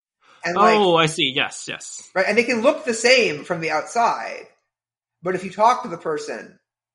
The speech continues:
Speaker 1: in a safe space, they can differentiate very well which one was top of mind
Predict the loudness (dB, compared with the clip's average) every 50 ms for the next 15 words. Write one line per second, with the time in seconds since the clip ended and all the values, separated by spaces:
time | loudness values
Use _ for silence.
0 | _ _ _ -8 -6 -4 -4 -4 -4 -4 -6 -2 0 0 0 0 -4 -10 -16 -18
1 | -18 -20 -20 _ _ _ _ _ _ _ _ _ _ _ _ _ _ _ 2 2
2 | 2 4 2 2 2 0 0 2 -2 -2 0 0 0 0 0 0 2 2 2 2
3 | 4 2 4 4 2 2 -2 -6 -10 -12 -16 _ _ _ _ _ _ _ _ _
4 | _ _ _ _ _ _ _ -6 4 4 4 4 4 2 2 2 2 0 -2 0
5 | 2 2 2 2 0 -4 -4 -2 -2 -4 -6